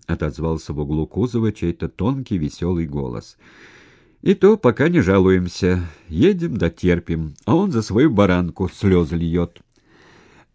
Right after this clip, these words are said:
В грузовике засмеялись, подбавили ещё несколько фраз, уже посолонее, разговор разгорелся,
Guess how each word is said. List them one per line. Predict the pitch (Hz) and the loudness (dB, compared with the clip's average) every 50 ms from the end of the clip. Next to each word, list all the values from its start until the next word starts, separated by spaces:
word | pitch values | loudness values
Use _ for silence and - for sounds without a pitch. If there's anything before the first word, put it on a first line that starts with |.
| - | -8
В | 90 | -2
грузовике | 80 92 117 135 117 147 143 143 143 - 156 165 165 - | 2 4 4 4 4 4 2 2 2 0 0 0 0 0
засмеялись, | 101 76 104 - - - 101 107 104 82 73 80 78 76 76 78 - - - - - - - 80 _ | 0 -2 -2 -4 -4 -6 -4 -2 0 0 0 0 -2 -2 -2 -4 -6 -8 -12 -20 -20 -20 -20 -12 _
подбавили | - 101 87 82 67 110 123 113 113 101 92 | -4 -4 -2 -2 -2 -2 -2 -2 0 0 0
ещё | 85 - - 90 | -2 -2 -2 -2
несколько | 78 76 78 - - - 78 73 - 82 80 | -2 -2 -2 -4 -4 -6 -6 -4 -4 -4 -4
фраз, | - 117 147 165 156 - - - - - | -2 -2 -2 -2 -4 -6 -14 -18 -14 -8
уже | - 76 76 82 80 80 78 73 - _ _ _ _ _ _ | -8 -4 -4 -2 -2 -2 -4 -6 -12 _ _ _ _ _ _
посолонее, | - 98 - - - 82 76 73 71 78 78 104 147 160 151 156 - - | -4 -4 -4 -4 -6 -6 -6 -4 -4 -4 -2 -2 0 0 -2 -4 -4 -4
разговор | - 92 92 80 69 67 82 85 120 156 156 135 113 _ _ | -2 0 0 0 0 -2 -4 -2 -2 -2 -2 -4 -8 _ _
разгорелся, | - 82 82 76 71 71 78 80 90 127 165 165 156 - - 147 143 | -6 -4 -4 -4 -4 -6 -6 -4 -2 -2 -2 -4 -4 -6 -6 -8 -8